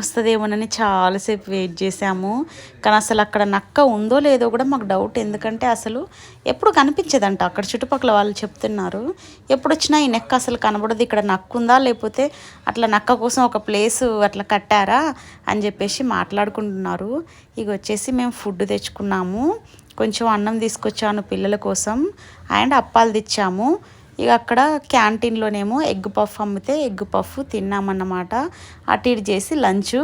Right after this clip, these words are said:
లైట్గా కంప్లీట్ చేసుకున్నాము. ఆ తర్వాత అక్కడ కాసేపు ఆడుకున్నాము. ఈ, ఈ ప్లేస్ వచ్చేసి ఇక్కడంట బటర్‌ఫ్లైస్ అంట. So బటర్‌ఫ్లైస్ దగ్గర ఆడుకున్నాము, ఇక్కడ వాటర్ దగ్గర కూడా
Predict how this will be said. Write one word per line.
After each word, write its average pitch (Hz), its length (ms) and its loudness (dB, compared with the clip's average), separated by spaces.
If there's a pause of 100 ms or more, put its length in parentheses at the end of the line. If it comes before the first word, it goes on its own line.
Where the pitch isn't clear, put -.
(180)
లైట్గా 196 360 2 (120)
కంప్లీట్ 202 420 -2
చేసుకున్నాము. 196 720 -4 (580)
ఆ - 40 2 (100)
తర్వాత 214 400 2 (120)
అక్కడ 220 200 -6 (120)
కాసేపు 190 480 -4
ఆడుకున్నాము. 196 580 -2 (580)
ఈ, - 20 2 (280)
ఈ - 20 2 (120)
ప్లేస్ 233 360 0
వచ్చేసి 233 520 -2 (460)
ఇక్కడంట 220 340 0 (160)
బటర్‌ఫ్లైస్ 220 720 0
అంట. 180 180 -4 (220)
So 262 220 -2
బటర్‌ఫ్లైస్ 220 560 -4
దగ్గర 208 180 -2 (100)
ఆడుకున్నాము, 208 520 -4
ఇక్కడ - 160 -2 (120)
వాటర్ 190 300 0 (560)
దగ్గర 208 300 2
కూడా 285 120 2